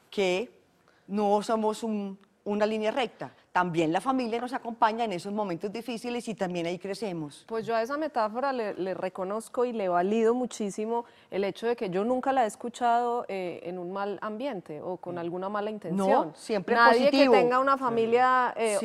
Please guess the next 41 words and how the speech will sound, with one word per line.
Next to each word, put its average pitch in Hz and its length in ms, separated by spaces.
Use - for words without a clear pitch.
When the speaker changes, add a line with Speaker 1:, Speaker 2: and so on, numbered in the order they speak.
Speaker 1:
Sí. 214 160
Speaker 2:
cuyas 233 240
relaciones 226 560
sean 247 220
desastrosas 233 760
y 220 80
se 214 180
pelee, 220 600
va 226 320
a 247 60
otro 247 260
lugar 214 280
a 226 60
decir, 226 240
eh, 233 180
porque 226 320
se 202 100
siente 220 340
mal, 233 360
Speaker 1:
Sí. 190 260
Speaker 2:
"Es 254 160
que 302 80
ustedes 254 360
son 240 140
como 240 280
mi 185 100
familia", 170 500
¿no? 185 240
Siempre 233 640
hay 226 240
algo 247 300
bonito, 247 600
eh, - 260
cuando 196 240
la 190 100
gente 190 260
expresa 214 360
esa 214 160
frase. 208 500
Hay 175 220
amor, 208 600